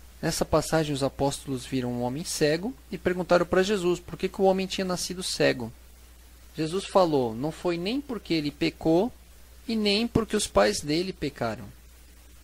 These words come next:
Foi por causa que Deus quis fazer assim de propósito pra manifestar sua glória através da vida dele."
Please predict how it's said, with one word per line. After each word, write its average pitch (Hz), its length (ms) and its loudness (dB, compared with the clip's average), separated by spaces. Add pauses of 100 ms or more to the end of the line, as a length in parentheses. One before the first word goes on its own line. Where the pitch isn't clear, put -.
(120)
Foi 185 240 4
por 196 240 -4
causa 180 380 2
que 180 160 -12
Deus 185 360 0
quis - 240 -8
fazer 151 280 -2
assim 143 280 -6
de 156 100 -8
propósito 180 760 0 (100)
pra 147 140 0
manifestar 190 680 -4
sua 220 320 -4
glória 160 360 4
através 165 420 0
da 165 120 2
vida 165 260 -2
dele." 139 400 0